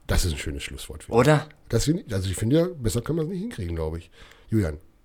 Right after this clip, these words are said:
Speaker 1: recht herzlichen Dank, dass du heute bei mir warst.
Speaker 2: Gerne.
Speaker 1: Ich hoffe, ihr da draußen, ähm, habt Spaß, wenn ihr euch das anhört. Wir sind wieder knapp bei einer Stunde,
Speaker 2: Hm.
Speaker 1: aber es hat sich gelohnt. Ich könnte noch drei Stunden hier noch sitzen mit dir und noch, und uns unterhalten.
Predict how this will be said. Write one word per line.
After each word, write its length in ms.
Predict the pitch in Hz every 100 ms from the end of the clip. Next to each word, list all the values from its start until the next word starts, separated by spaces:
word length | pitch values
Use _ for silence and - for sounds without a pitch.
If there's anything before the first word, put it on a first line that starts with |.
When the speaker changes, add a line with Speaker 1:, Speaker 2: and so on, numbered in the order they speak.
| -
Speaker 1:
recht 200 | 110 -
herzlichen 340 | 120 117 110
Dank, 160 | 113 117
dass 140 | 117
du 120 | -
heute 180 | 110 107
bei 100 | 107
mir 180 | 143 151
warst. 340 | 147 151 - -
Speaker 2:
Gerne. 140 | 95
Speaker 1:
Ich 40 | 123
hoffe, 320 | 120 123 110 - - - -
ihr 100 | - 117
da 60 |
draußen, 500 | 117 110 120 123 117
ähm, 480 | 110 104 101 98 98 - - -
habt 160 | 101
Spaß, 480 | - 110 127 151 - - -
wenn 160 | 110
ihr 60 | 110
euch 80 | 110
das 140 | 101
anhört. 460 | 82 123 139 139 - - - - - -
Wir 100 | 104
sind 200 | 107 113
wieder 160 | 151 160
knapp 240 | - 160
bei 80 | 160
einer 180 | 156 151
Stunde, 540 | 123 156 175 220 156 - _ _ _ -
Speaker 2:
Hm. 160 | 127 95
Speaker 1:
aber 200 | 123 117
es 80 | 110
hat 100 | 101
sich 140 | 98
gelohnt. 400 | - 73 69 69 - _ -
Ich 100 | -
könnte 240 | 131 120
noch 180 | 120 - - - - _ _ - -
drei 160 | 80
Stunden 220 | 80 87 80
hier 100 | 78
noch 120 | 76
sitzen 280 | 82 - 78
mit 120 | 76
dir 80 | 82
und 60 |
noch, 120 | 80
und 200 | - 87 87
uns 120 | 82
unterhalten. 420 | 80 78 80 92